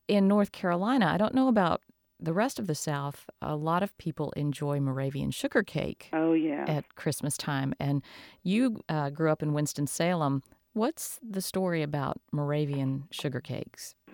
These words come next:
Speaker 2: Oh, yes. If you, if you grow up in Winston-Salem, you eat a lot of sugar cake. And all that, those wonderful Moravian baked goods,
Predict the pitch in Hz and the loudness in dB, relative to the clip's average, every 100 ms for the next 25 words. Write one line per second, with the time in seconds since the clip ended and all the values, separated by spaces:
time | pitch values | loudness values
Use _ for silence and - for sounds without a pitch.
0 | - 185 180 175 165 160 165 180 165 190 | 4 8 8 8 6 4 2 -2 -2 0
1 | 185 175 - - - - - 185 214 208 | 2 0 -2 -16 -16 -14 -2 2 6 8
2 | 202 196 185 - 175 180 170 170 180 165 | 8 6 4 4 0 2 2 4 4 2
3 | 143 139 139 143 147 147 151 147 147 - | -2 -4 -2 2 2 2 2 0 -2 -2
4 | 151 147 151 139 - - - - - - | -2 0 0 0 -4 -12 -12 -12 -14 -16
5 | - - 165 151 151 151 156 - - - | -14 -2 4 6 6 4 0 -6 -16 6
6 | 180 190 170 - - 170 160 180 208 220 | 8 8 6 2 0 0 2 4 4 4
7 | 170 160 165 165 156 147 147 170 180 - | 0 4 6 6 2 0 4 4 4 0
8 | 151 147 143 | -2 -2 -4